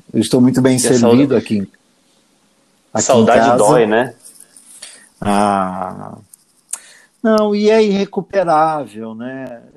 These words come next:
Speaker 1: Eu tô com saudade do que está acontecendo, né? E que eu não vou ter como recuperar.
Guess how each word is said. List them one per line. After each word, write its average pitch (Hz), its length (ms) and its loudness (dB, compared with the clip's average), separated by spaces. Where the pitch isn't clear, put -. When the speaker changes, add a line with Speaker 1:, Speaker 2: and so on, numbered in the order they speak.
Speaker 1:
Eu 123 80 -20
tô 151 140 -10
com 147 140 -20
saudade 127 680 -6
do 127 140 -20
que 123 760 -10
está 165 540 0
acontecendo, 123 1120 -12
né? 113 280 -10
E 120 140 -6
que - 160 -8
eu 165 120 -4
não 190 120 -6
vou 190 220 -2
ter 180 240 -4
como 170 240 -4
recuperar. 135 840 -2